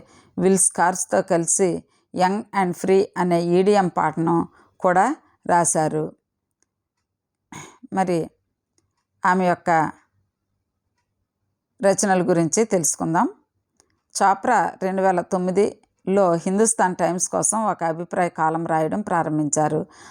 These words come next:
ఆమె ఆ వార్తాపత్రికకు మొత్తం యాభై కాలములు రాశారు. ఆ సంవత్సరం తర్వాత చోప్రా ది న్యూయార్క్ టైమ్స్ కోసం బాలికలకు విద్య యొక్క ప్రాముఖ్యత గురించి What Jane Austen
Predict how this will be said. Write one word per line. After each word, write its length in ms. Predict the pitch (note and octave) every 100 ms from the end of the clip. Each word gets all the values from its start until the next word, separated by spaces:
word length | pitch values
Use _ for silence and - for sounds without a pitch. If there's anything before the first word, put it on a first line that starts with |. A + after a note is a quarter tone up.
| -
ఆమె 260 | - G3+ A3
ఆ 100 | G3
వార్తాపత్రికకు 840 | F3 F3 - G#3+ F#3 F#3 E3+ - E3
మొత్తం 320 | E3+ E3 F#3
యాభై 340 | E3+ E3 E3+
కాలములు 600 | E3 D3+ D#3 D#3+ G2+ A3+ C#4 - - -
రాశారు. 680 | E3 D#3+ D#3+ D3 D#3 D#3 G3 _ _ _ _ _ _ _ _ _ -
ఆ 160 | F#3+
సంవత్సరం 480 | F#3+ G#3 G3+ A#3 A3+
తర్వాత 420 | G#3+ F3+ F3 F3 E3+ F3+ -
చోప్రా 400 | F3 - G#3 E3+
ది 280 | - F3 G3
న్యూయార్క్ 500 | F3+ F#3+ G#3 G3+ -
టైమ్స్ 300 | F3+ F3 -
కోసం 500 | F3 D#3 F3 E3 - _ _
బాలికలకు 600 | E3 F3 F#3+ G#3 G#3 F3+
విద్య 460 | F3 E3 F3 F3 F3+
యొక్క 200 | E3 -
ప్రాముఖ్యత 600 | - E3+ E3+ F#3 G3 F3+
గురించి 560 | E3 E3 D#3+ - E3 F3 _ _ -
What 300 | F3 G3 G#3+ G#3
Jane 260 | F#3 G#3 G#3+
Austen 380 | G3 - - F#3